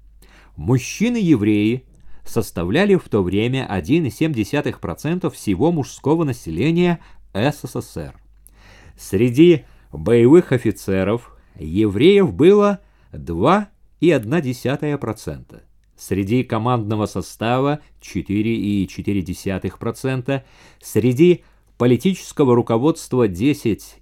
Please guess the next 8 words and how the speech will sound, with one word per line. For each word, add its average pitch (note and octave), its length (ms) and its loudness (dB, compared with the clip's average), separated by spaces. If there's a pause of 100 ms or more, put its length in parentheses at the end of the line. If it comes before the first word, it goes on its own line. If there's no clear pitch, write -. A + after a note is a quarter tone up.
(100)
и F#2+ 100 -4
три F2+ 260 -6
десятых B2+ 520 -6
процента, D3 640 -2 (260)
среди G2+ 600 -2
военных F2+ 640 -4
врачей C3+ 600 -2 (240)
восемнадцать E2 1080 -6